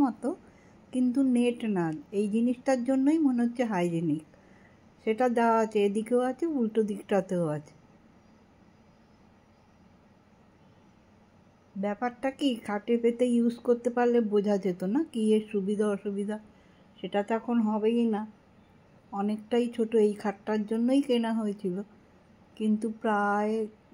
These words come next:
দেড় ফুট ছোট, কি করে হবে, ব্যবহার করা যাবে না। আপাতত এখন আবার contact করার চেষ্টা করা হচ্ছে, দেখা যাক কি হয়।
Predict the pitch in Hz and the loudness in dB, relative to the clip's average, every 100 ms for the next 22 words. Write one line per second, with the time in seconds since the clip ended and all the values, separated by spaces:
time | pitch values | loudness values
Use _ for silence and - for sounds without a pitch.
0 | 190 180 196 196 190 - 214 214 - 160 | -16 -2 0 2 -2 -6 -6 -6 -4 -4
1 | 156 147 - 196 - 208 202 196 202 202 | -4 -12 -10 -10 -4 -4 -2 -4 -4 -2
2 | 190 175 180 180 196 190 202 196 202 220 | -2 -2 -4 -4 -6 -4 -4 -6 -4 -4
3 | 285 294 - - - - - - 208 208 | -4 -6 -20 -20 -20 -20 -20 -12 -8 -8
4 | 208 214 214 220 214 220 220 214 214 214 | -4 -4 -2 -2 -2 -2 0 0 -2 -4
5 | - 196 - - 208 202 214 214 220 226 | -16 -18 -16 -2 -2 0 -4 -4 -4 -4
6 | 233 214 208 226 214 214 226 226 - 233 | -2 -4 -4 -8 -4 -2 -2 -4 -6 -6
7 | 214 202 214 208 220 - 214 208 208 | -4 -4 -6 -6 -8 -6 -6 -4 -8